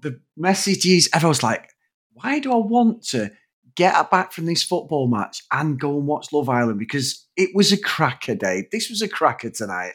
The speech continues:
Absolute belter. I don't, I mean, <laughs> I don't know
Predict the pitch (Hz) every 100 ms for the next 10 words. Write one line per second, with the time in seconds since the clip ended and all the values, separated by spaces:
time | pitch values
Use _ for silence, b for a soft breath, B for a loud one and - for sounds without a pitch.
0 | 135 170 - 156 147 139 - 110 101 -
1 | 104 101 b b b b b b _ _
2 | _ _ _ _ _ _ _ _ - -
3 | - - 170 - 262 - 190 220 190 B
4 | B B B B B 214 277 202 -